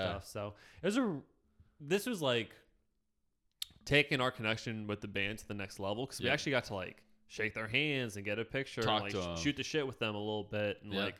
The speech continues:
Speaker 1: especially for band members like Hunter
Speaker 2: Yeah.
Speaker 1: that aren't social or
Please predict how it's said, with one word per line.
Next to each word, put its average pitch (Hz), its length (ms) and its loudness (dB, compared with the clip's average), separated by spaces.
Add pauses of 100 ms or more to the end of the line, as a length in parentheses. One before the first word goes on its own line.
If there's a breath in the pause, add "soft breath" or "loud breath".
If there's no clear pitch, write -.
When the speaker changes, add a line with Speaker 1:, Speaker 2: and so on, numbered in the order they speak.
(720 soft breath)
Speaker 1:
especially 196 500 0
for 110 400 0 (1120)
band 120 220 6
members 131 360 2
like 104 160 -4
Hunter 139 460 -2 (240)
Speaker 2:
Yeah. 92 200 2
Speaker 1:
that 127 260 6
aren't 120 480 2
social 113 760 0
or 131 240 4